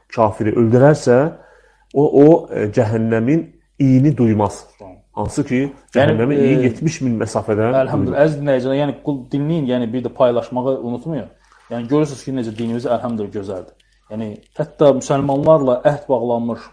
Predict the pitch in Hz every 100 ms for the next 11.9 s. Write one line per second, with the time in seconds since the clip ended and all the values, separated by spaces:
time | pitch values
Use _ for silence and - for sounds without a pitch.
0 | - 110 131 131 131 131 147 120 117 123
1 | 117 113 123 151 151 - 139 - 147 143
2 | 151 170 185 _ _ _ - 147 165 175
3 | 156 - 151 151 147 143 127 127 120 120
4 | 113 87 - - 214 190 190 180 170 185
5 | 180 175 170 180 170 143 135 127 127 151
6 | 151 143 131 117 - 127 120 127 139 135
7 | 123 123 131 113 104 120 120 131 113 _
8 | _ 110 113 120 113 147 135 120 110 117
9 | 123 110 107 117 123 135 120 123 120 107
10 | 104 117 110 110 104 110 117 113 104 113
11 | 113 104 123 104 - 120 120 123 107